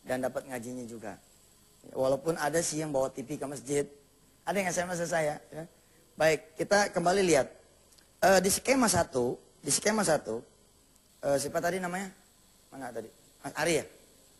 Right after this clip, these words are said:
Tinggal di mana? Di Bukit Modern. Di skema satu, beliau sedekah tujuh ribu dari tiga ratus dua puluh tujuh ribu duitnya,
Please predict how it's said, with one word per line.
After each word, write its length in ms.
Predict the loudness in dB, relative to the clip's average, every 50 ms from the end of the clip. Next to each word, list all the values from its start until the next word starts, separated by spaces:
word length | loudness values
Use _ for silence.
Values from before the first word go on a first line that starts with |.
| _ _ -10
Tinggal 240 | -4 -2 0 0 0
di 60 | 0 0
mana? 160 | -2 -4 -6 -8 -14 -20 -20 _ _ -16 -16 -16 -16 -18 -20 -20 _ _ _ _ _ -20 _ _ _ _ _ _ _ _ _ _ _ -16 -14 -12 -10 -10 -10 -6
Di 160 | -6 -6 -2
Bukit 160 | -2 -2 -2 0 0
Modern. 320 | 0 2 2 2 2 0 -4 -8 -18 -20 -20 _ _ _ _ _
Di 160 | 0 2 2
skema 320 | 2 2 0 2 2 2
satu, 400 | 2 2 0 0 -2 -2 -2 -2 -4 -6 -14 -20 _ _ _ _ _ _
beliau 480 | -2 0 4 6 6 6 6 4 2
sedekah 560 | -2 -4 -4 -4 -4 -2 0 2 2 2 0 -2 -6 -14 -20 -20 _ _ _ _ -2
tujuh 240 | 0 2 4 4 4
ribu 320 | 4 4 4 2 2 2
dari 160 | 2 2 2 -2
tiga 320 | -4 0 2 2 4 4
ratus 240 | 2 0 -4 -2 -2
dua 80 | -2
puluh 320 | -2 0 -2 -4 -2 -4 -4
tujuh 80 | -2
ribu 320 | 0 2 2 4 4 2 2
duitnya, 400 | 2 0 -2 -2 -6 -8 -8